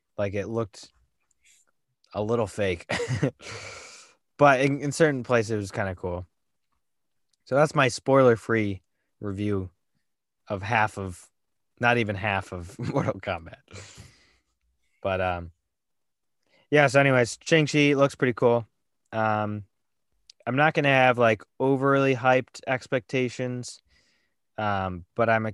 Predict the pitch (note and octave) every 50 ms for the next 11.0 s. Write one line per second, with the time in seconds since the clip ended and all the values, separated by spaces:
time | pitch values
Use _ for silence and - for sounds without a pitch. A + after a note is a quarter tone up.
0 | - - C3+ C3+ - - - D#3+ D#3 D3+ D3+ D3 C3+ - - C#3 C#3 C#3 C#3 C3+
1 | - - B2 A2+ A2+ A2+ A2+ A#2 A2+ A2+ - - A#2 A2 G#2+ G#2 G2+ G2 G2 F#2
2 | - - - _ _ _ _ _ _ _ _ _ _ _ _ _ _ _ _ _
3 | _ _ _ _ _ _ G#2 G2+ G2 F#2 F2 E2+ F2 F2 - _ _ _ _ _
4 | _ _ _ _ _ _ _ _ _ _ _ _ _ _ _ _ _ _ _ _
5 | - A#2+ B2+ C3+ C#3+ C#3+ C#3 C3 B2 - - C3 A#2+ A2 - B2+ A#2+ A2+ G#2+ A2
6 | A2 G#2+ G#2 - G2+ F#2+ F2+ E2+ G2+ G2 F#2+ G2+ G2 F2+ - G#2 F#2+ F#2+ F#2 -
7 | - - - _ _ _ _ _ _ _ _ _ _ _ _ _ _ _ _ _
8 | G2 F2+ F2+ F2+ E2+ E2+ F2 F2 F2+ F#2 - _ _ _ _ _ _ _ - -
9 | - A2+ A2 G#2+ G#2+ G#2+ G2+ G2+ G2 - - A2 G#2 G2 F#2+ G2+ G2+ F#2+ - -
10 | G2+ G2 G2 F#2+ F#2+ F#2+ F#2 F#2 F#2 F2+ F2+ - - - G#2+ G2+ G2 F#2 F2+ F2+